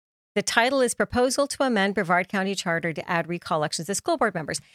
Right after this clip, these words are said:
Now, when they first talked about this and the paper wrote about this, they said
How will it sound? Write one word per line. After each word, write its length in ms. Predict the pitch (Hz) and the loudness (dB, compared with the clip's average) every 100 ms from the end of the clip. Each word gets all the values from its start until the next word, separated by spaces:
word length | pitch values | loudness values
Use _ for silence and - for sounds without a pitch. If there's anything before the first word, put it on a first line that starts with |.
| - | -2
Now, 120 | 226 208 | 2 4
when 140 | 196 | 4
they 100 | 220 | 0
first 300 | 202 339 - | 0 0 0
talked 240 | - 262 | 0 0
about 200 | - 220 | 0 0
this 160 | - 208 | 0 -2
and 140 | - 180 | -2 -4
the 80 | |
paper 280 | 180 254 262 | 0 -2 0
wrote 160 | 226 208 | 0 2
about 260 | 196 185 | 0 0
this, 280 | - 175 - - _ _ - | 0 -2 -4 -10 _ _ 0
they 100 | 202 | 0
said 480 | 196 214 190 185 | 2 4 4 2